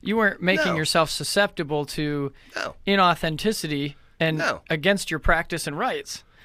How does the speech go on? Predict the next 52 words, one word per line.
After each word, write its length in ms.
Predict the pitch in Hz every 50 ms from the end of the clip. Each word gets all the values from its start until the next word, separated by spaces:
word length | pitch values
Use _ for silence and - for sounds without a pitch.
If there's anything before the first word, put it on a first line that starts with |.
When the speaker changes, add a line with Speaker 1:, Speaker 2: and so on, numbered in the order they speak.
| - -
Speaker 2:
Yeah, 140 | - 233 165
they 140 | 160 185
had 140 | 190 208 175
the 60 | 139
hand 340 | - - 131 143 147 147 151
sanitizer. 680 | 147 - 165 151 151 147 - 180 147 151 156 156 165 147
They 100 | 143 160
actually 280 | 180 202 - - 185
had 200 | 160 160 180 170
a 40 | 143
covid 480 | - - - - 156 160 165 170 135 120
liaison 720 | 120 120 110 104 104 107 120 123 117 113 85 87 80 73 82
there. 240 | 69 - - - - - - - - - - -
Speaker 1:
Huh. 200 | - 247 247 165 - - - _ _
Speaker 2:
And 380 | - 131 131 120 117 113 104
she, 260 | - - - 175 170 156
like, 220 | 147 139 127 117
so 140 | - - 160
they, 140 | 147 151 135
they 240 | 123 - 156 165
cater. 440 | 165 - 143 123 120 110 117 117 120 - - - - -
Obviously, 400 | 120 120 117 123 123 - 131 123
this 140 | 127 123
is 100 | 151 143
a 80 | 139 117
big 240 | 95 117 110 95 -
production. 580 | - 110 98 98 92 - - - 101 95 101 - _
Speaker 1:
Okay. 220 | 139 139 127 - 143
Speaker 2:
Yeah, 60 | 131
it's 80 | 120 101
probably 220 | - - 165 196 139
the 60 | 110
biggest 280 | 87 101 101 101 - -
one 120 | 107 95
I've 100 | 95 92
ever 160 | 95 95 87
been 180 | 85 80 98 113
on, 160 | 101 90 85
actually. 380 | 80 82 80 - - 90 85 - _ _ -
Speaker 1:
Nice. 380 | 151 147 139 131 123 - - - - - -
Speaker 2:
Um, 680 | - 113 117 113 110 110 107 101 92 85 80 71 73 - _ _ _ _
I 80 | - 113
did 100 | 120 139
a 20 |
Subaru 480 | 107 - - - 113 113 110 113 101 87
commercial 380 | - 95 92 90 85 - 90 85
a 40 |
few 160 | 80 - 98 90
years 120 | 85 85
back 220 | 76 85 82 82 -
that 100 | 73 73
was 240 | 80 82 - -